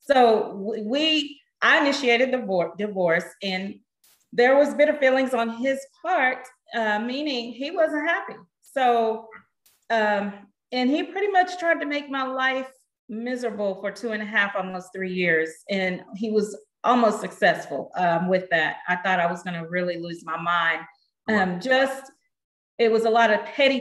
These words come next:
Speaker 1: things going on, um, as far as the relationship or co-parenting relationship. Meaning, I'll give this example, and I do talk about this in my book, so it's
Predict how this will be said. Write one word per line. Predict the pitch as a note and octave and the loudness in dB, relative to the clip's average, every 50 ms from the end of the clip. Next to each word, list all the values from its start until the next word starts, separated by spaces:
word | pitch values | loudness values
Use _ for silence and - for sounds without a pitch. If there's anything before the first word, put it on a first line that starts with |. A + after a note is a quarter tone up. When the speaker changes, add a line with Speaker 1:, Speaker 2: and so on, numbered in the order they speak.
| - | -2
Speaker 1:
things | - A#3 A3 G3+ G3+ F#3 - | -2 -2 -2 -2 -6 -8 -8
going | - G#3+ G#3+ G3+ G3 G3 G3 | -4 -2 -2 -2 -2 -4 -4
on, | G3 G3 G3+ G3 F#3 F3+ F3 E3+ E3+ D#3+ G3 | -6 -6 -4 -4 -4 -4 -4 -6 -6 -8 -8
um, | F#3+ F#3 F3+ F3 E3+ | -6 -6 -6 -6 -6
as | F3+ F#3+ F#3+ - - _ | -6 -8 -10 -10 -8 _
far | - G#3+ G#3 G#3 G3 - | 0 2 4 4 2 2
as | G3 F#3+ F#3+ F#3 F#3 F#3 F#3 F#3 - - _ _ _ _ _ _ _ _ _ _ _ - | 2 2 4 4 4 2 0 -4 -8 -20 _ _ _ _ _ _ _ _ _ _ _ -10
the | F3 G#3 G#3 G3 F#3+ | -6 -4 -2 -2 -2
relationship | F#3 G3 G3 F#3+ G3+ G3+ G#3+ G#3 - G#3 G3+ - - - A3 G#3+ G3+ G3 - - - - F#3+ | -2 -2 0 4 4 4 4 2 -2 -4 -8 -8 -4 0 2 4 4 4 2 -2 -6 -6 -6
or | F#3 F3+ - | -6 -6 -4
co-parenting | - B3+ B3+ A#3+ B3 A3+ A3 G3+ F#3+ F#3 F3+ F3 E3+ E3+ E3 | -2 0 0 0 0 0 -2 -2 -2 -2 -4 -6 -8 -8 -8
relationship. | D#3+ D#3+ D#3+ D#3+ D#3+ D#3+ D#3+ - - - - - - E3+ E3 - - - - _ _ _ _ _ _ _ - | -8 -6 -4 -2 -4 -4 -6 -10 -18 -20 -14 -8 -4 -2 -2 -2 -2 -6 -12 _ _ _ _ _ _ _ -4
Meaning, | G#3 A3 A3 G#3+ G#3 G3 F#3+ F#3 F#3 G3 F#3+ - - | -2 0 0 0 0 0 -2 -2 -4 -6 -10 -8 -6
I'll | F3 F3+ F3+ | -4 -4 -2
give | F3+ F#3+ F#3 | -4 -4 -6
this | G3 G3+ G3+ G#3 | -4 -6 -6 -6
example, | G#3+ G#3 G#3 - F#3+ F3+ F3+ F#3 F#3 F3 | -8 -10 -6 -4 -4 -2 -2 -4 -6 -6
and | F3 | -6
I | E3+ F3 E3+ | -6 -6 -4
do | F3 A3+ C4 B3 | -4 -4 -4 -4
talk | B3 - A3 A3 A3 A3 | -2 0 0 0 0 -2
about | - F#3 F3 E3+ E3+ - | -2 -2 -2 -2 -4 -8
this | F3 E3+ - | -12 -14 -12
in | D#3+ | -12
my | D#3+ D3+ D3+ D#3 - | -8 -8 -6 -2 2
book, | D3+ C#3 B2 | 2 2 2
so | - - D#3+ D3+ E3 | 0 -2 -4 -2 -2
it's | F#3+ G3 - | -2 -4 -6